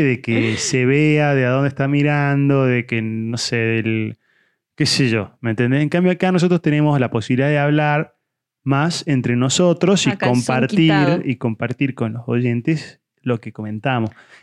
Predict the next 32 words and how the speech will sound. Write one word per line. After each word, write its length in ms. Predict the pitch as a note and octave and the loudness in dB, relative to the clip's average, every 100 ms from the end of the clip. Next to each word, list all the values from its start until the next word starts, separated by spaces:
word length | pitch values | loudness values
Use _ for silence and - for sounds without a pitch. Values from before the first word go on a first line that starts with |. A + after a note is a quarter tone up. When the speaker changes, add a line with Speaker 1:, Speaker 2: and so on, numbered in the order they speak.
| - | -2
Speaker 1:
No 100 | D3 | 0
hace 220 | C3+ D3+ | 0 0
falta 320 | D3 D3+ D3 | 0 -2 0
hablar 220 | C#3 C#3 | 0 -2
tan 180 | C3 A#2 | -2 -4
fuerte 360 | - C#3+ C#3 C3+ | -2 -2 0 -2
para 200 | A2+ A2 | -4 -6
que 100 | G#2+ | -10
se 100 | G#2 | -10
escuche 320 | - A#2 A#2+ | -6 -4 -4
en 60 | A2 | -4
el 180 | G#2 | -6
micrófono 600 | G#2 G#2+ G3 - - - A#2+ | -8 -4 -2 0 0 0 0
Speaker 2:
Ah, 40 | |
Speaker 1:
del 180 | A#2 - | 0 0
Speaker 2:
eso, 260 | C#3 D3+ | 2 2
Speaker 1:
teléfono. 640 | D3 C#3+ - C3 C3 C3 F3+ | 2 0 0 0 2 2 0
Speaker 2:
eso 20 | |
es 260 | F3+ G3 | -2 -8
también. 280 | - F3 F3 | -10 -10 -4
Speaker 1:
Cambia 440 | D3+ D3+ D3+ D#3 D3+ | -2 0 2 2 0
un 160 | C3+ | 0
poco 300 | C3+ C3 D#3 | -2 0 0
el, 280 | D3 B2 G#2+ _ - | 2 0 -2 _ -14
el 180 | A#2+ G#2 | -10 -10
prospecto, 840 | - A2 - _ A#2+ - _ - - _ | -10 -10 -10 _ -12 -12 _ -20 -20 _
¿me 60 | - | -4
Speaker 2:
Sí, 60 | A3 | 0
a-, 100 | G3+ | 0
Speaker 1:
entendés? 240 | G#3+ G#3+ | -2 -2
Speaker 2:
además 200 | G3+ G#3 A3+ | 0 0 -2
estoy 500 | - A#3 A#3 G#3 | -4 -6 -4 -8